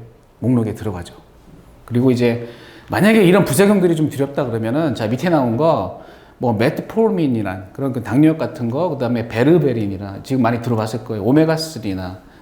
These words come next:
뭐 스코알렌, 비타민 D를 써주면 좀 완화를 시켜준다. 그래서 같이 써주는 거예요, 저런 거를.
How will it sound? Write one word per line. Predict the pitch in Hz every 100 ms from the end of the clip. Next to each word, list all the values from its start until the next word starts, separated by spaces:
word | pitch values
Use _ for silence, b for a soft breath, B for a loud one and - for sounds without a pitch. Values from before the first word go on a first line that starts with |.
| -
뭐 |
스코알렌, | 87 - - 190 160 110
비타민 | - 143 143 113
D를 | - 180 208 185
써주면 | 208 233 185 151 180 160 92 - B B B B -
좀 | 147
완화를 | 98 135 139
시켜준다. | - 180 139 104 92
그래서 | 107 113 117
같이 | 123 -
써주는 | - 196 208
거예요, | 175 123
저런 | 92 90
거를. | 82